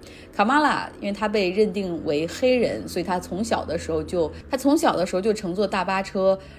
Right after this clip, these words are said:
然后去百分之九十五都是白人的学校里去学习，奠定了他现在就是会提到很多 racial justice，就是这种种族平等啊这方面的改革和，和事件。在七岁的时候，他的父母离婚了，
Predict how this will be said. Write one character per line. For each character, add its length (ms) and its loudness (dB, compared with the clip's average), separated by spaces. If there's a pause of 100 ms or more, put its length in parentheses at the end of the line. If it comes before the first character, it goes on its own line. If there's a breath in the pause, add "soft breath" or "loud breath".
然 160 2
后 180 2
去 520 -2 (680 loud breath)
百 160 2
分 140 2
之 80 2
九 160 0
十 160 -4
五 100 0
都 100 0
是 120 -4
白 260 0
人 260 4
的 380 2
学 180 -6
校 220 2
里 140 -2
去 180 -8
学 260 -4
习， 380 -6 (240 loud breath)
奠 260 2
定 160 -2
了 120 -2
他 160 -4
现 240 -2
在 260 0
就 140 -6
是 160 -6
会 220 -4
提 200 -12
到 160 2
很 180 -8
多 320 2 (100)
racial 340 2
justice， 580 -4
就 100 -4
是 60 -2
这 40 -2
种 120 -4
种 260 -2
族 200 -6
平 340 -4
等 160 0
啊 220 -10
这 120 -6
方 160 -6
面 140 -2
的 80 -4
改 240 -4
革 340 -6 (280 loud breath)
和， 400 0
和 180 -8
事 240 -4
件。 260 0 (440 loud breath)
在 100 6
七 240 0
岁 160 -2
的 100 2
时 120 -2
候， 80 2
他 160 -4
的 100 0
父 180 -8
母 220 -2
离 180 -4
婚 280 -2
了， 180 -2